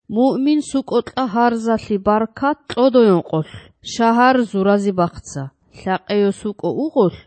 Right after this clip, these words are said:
ռոխել բախնա իտլելա բաս։ Մումին լալա բարքատ լիտլա լատլա շահար մաշհուր բաղցա։ Սակեո սուկո բալա սիկա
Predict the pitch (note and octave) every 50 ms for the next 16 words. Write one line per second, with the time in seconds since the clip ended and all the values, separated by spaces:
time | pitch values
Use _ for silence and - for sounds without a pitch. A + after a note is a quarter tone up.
0 | _ _ - E3+ F3+ G3 G3 - - G3 F#3 F3 E3 D#3 E3+ F#3+ A3 C#4 - -
1 | - - E3 D3+ B2+ - - G#3+ G3+ - - G#3 F#3+ F3 E3 D3+ C#3 C#3+ D3+ -
2 | - - - _ _ _ _ _ _ _ _ _ _ _ _ _ _ - E3+ G3
3 | G3 G#3+ A#3+ - F3+ A3+ A3+ A#3+ A#3 A#3 A3+ A#3 A#3+ A#3+ A#3+ A#3+ A3+ G#3 F#3+ F3+
4 | E3+ F3 F#3+ G3 G#3+ G#3+ G#3+ - - - G#3 G#3 - - G#3+ G3+ G#3 G#3+ - -
5 | - - G3+ G3+ G3+ G3 F#3+ G3 G3+ G3+ G3 F#3 - - - G3 G#3+ C4 D4 C#4+
6 | C#4+ B3 - _ _ - - - - G3 G3 G3 A3+ A#3+ B3 A#3 G#3 G#3+ A3+ A#3+
7 | A#3 - - A3+ A3 A3 G#3+ G3 F#3 F3+ E3+ - - - - - D3 C#3+ C#3 -
8 | _ _ _ - - - A3+ A3+ A#3 - - B3 B3+ C4+ C4 A3+ G3+ - - -
9 | A3+ A3+ - - A3 A3 G#3 A3 A#3 A#3 A3+ A3 G#3 F#3+ F3+ F3 E3 D3 - -
10 | - - - - D4 E4+ D#4+ - E3+ E3+